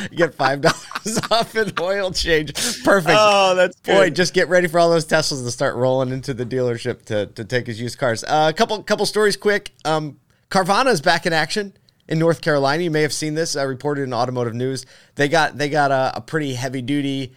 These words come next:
Speaker 1: hand slap when they were processing
Speaker 2: Right.
Speaker 1: titles, right? They were, there were some mis-, like, they were selling cars without clear titles, and, like, their, their title processing was dragging behind.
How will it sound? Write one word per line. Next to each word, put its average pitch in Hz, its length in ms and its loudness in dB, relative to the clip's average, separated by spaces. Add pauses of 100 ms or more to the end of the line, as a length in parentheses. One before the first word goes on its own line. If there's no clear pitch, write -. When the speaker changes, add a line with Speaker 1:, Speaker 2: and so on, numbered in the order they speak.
(120)
Speaker 1:
hand 143 280 -6
slap 156 400 -6 (300)
when 127 260 -2
they 123 100 0
were 127 140 0
processing 127 640 -4
Speaker 2:
Right. 113 80 -10
Speaker 1:
titles, 127 360 -4
right? 156 200 -2
They 131 80 -2
were, 123 140 -4
there 127 240 -4
were 117 160 -4 (140)
some 123 260 -6
mis-, 117 240 -8 (180)
like, 120 180 0
they 143 80 0
were 135 140 -2
selling 139 320 -4
cars 123 260 -2
without 110 300 -4
clear 113 220 -6
titles, 104 500 -6 (420)
and, 110 240 -4
like, 107 200 -6
their, 120 200 -2
their 104 280 -4 (400)
title 139 240 -2
processing 131 500 -2
was 110 140 -6
dragging 117 320 -2
behind. 107 460 -6